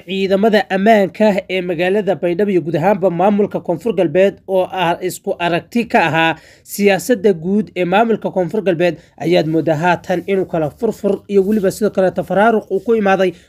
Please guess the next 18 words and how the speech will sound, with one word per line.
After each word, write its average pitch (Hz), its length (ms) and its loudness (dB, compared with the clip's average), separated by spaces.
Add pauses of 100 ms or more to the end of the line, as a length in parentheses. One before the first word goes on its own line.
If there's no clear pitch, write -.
(140)
iyadoo 233 240 2
guddoomiyaha 156 420 0
golaha 160 220 0
shacabka 147 460 -4
shalayta 160 380 -4
la 156 140 0
arkaya 165 320 -2
kulan 185 320 0
uu 165 120 0
la 214 60 2
yeeshay 170 360 0 (240)
dhammaanba 208 460 0 (280)
hay-adaha 220 480 2
amniga 185 440 0 (140)
ee 156 260 -2
gobolka 147 640 -4
Koonfur 165 500 0
Galbeed. 139 240 -2